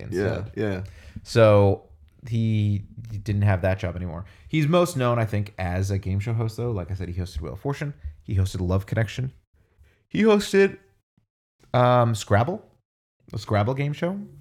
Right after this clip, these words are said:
Speaker 2: He would just come over to people's houses and
Speaker 1: And just
Speaker 2: pop in?
Speaker 1: narrate what was
Speaker 2: Okay.
Speaker 1: happening in their Scrabble games. Um, and then even into, like, the two thousands, he w-, he would host game shows here and there, like, as the game show network was burgeoning and, and everybody was trying to, um,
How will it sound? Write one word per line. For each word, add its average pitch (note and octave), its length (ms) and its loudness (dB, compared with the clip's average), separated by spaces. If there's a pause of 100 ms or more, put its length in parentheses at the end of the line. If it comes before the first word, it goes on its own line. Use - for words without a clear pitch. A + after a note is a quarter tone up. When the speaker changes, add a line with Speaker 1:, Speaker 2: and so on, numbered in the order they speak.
(120)
Speaker 2:
He B2+ 140 0
would A#2 140 2
just G#2 120 -2
come A2+ 140 -2
over G2+ 160 0
to G2 80 0
people's F#2+ 320 -4
houses G2 480 -2
and F#2+ 100 -2
Speaker 1:
And A2 180 6
just G#2 200 4
Speaker 2:
pop G#2+ 140 6
in? F#2+ 80 6
Speaker 1:
narrate G2 400 4
what G2+ 120 -2
was G2 160 -2
Speaker 2:
Okay. G#2+ 80 2
Speaker 1:
happening G2 300 2
in G2 80 2
their F#2 140 0
Scrabble A2 320 -2
games. C#3+ 260 -6 (540)
Um, F#2+ 640 2 (100)
and G2+ 140 2
then G2 260 4
even G#2+ 220 2
into, G2+ 260 4
like, F2+ 200 0
the F#2 100 -2
two G#2 180 -6
thousands, F2+ 400 -6
he E2+ 120 -8
w-, D2+ 180 -10
he G2 120 -8
would E2+ 100 -6
host F#2+ 340 -8
game F2+ 160 -4
shows F#2+ 180 -10
here F2 120 -8
and D2+ 80 -12
there, C2 180 -12
like, A#1 180 -12
as A#1+ 200 -12
the E2 60 -12
game E2 220 -10
show - 140 -12
network D#2 400 -12
was - 320 -12 (580)
burgeoning F2+ 640 -4
and, - 280 -12 (440)
and F2+ 360 -4
everybody F#2 300 -2
was F2 100 0
trying F2+ 200 -2
to, F2 240 -2 (500)
um, C2+ 460 -8